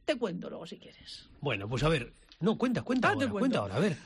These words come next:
Speaker 1: Pues a ver, pues
Speaker 2: Porque
Speaker 1: que
Speaker 2: esto ocurrió hace una hora, ¿no?
Speaker 1: Nada,
Speaker 2: La
Speaker 1: hace un
Speaker 2: comparecencia de,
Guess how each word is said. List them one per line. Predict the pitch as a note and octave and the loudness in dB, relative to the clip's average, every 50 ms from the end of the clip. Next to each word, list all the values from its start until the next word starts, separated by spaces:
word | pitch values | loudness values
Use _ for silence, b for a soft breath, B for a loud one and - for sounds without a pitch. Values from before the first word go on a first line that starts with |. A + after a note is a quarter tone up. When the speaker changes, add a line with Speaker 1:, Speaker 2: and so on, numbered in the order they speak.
| - - - | -20 -6 -2
Speaker 1:
Pues | F4 F4 | 2 2
a | F4+ D#4 | 4 2
ver, | E4 G#4+ - | 2 0 0
pues | - C#4 B3 | 0 0 0
Speaker 2:
Porque | - D3+ B3 B3 | 2 2 2 2
Speaker 1:
que | |
Speaker 2:
esto | D3 - - | 2 2 0
ocurrió | C4+ C4 A3 E3+ D#3 C#3 A#2+ | 2 4 4 4 4 2 2
hace | A2+ A2 - - A#2 G#2 G2+ G2 - - | 0 0 -2 -4 -4 -4 -4 -6 -4 -2
una | D#3 C#3 G#2+ F#2 F#2+ | 0 0 0 2 2
hora, | D#3+ B3 C4 C#3 A#2 | 2 2 2 2 2
¿no? | A#2 A3 | 4 4
Speaker 1:
Nada, | A#3+ B3 | 4 4
Speaker 2:
La | - | 4
Speaker 1:
hace | A#3+ G3+ | 2 2
un | - | 2
Speaker 2:
comparecencia | D#3+ D#3+ C#3+ E3 D#3 D3+ D3 D#4 E3+ F#3+ G#3 - - - A3+ A#3 A3 | 0 0 2 2 2 2 4 4 4 4 2 0 0 0 2 2 2
de, | F3+ D3+ C#3+ C#3 C3+ B2 A#2+ | 2 2 2 2 2 0 -4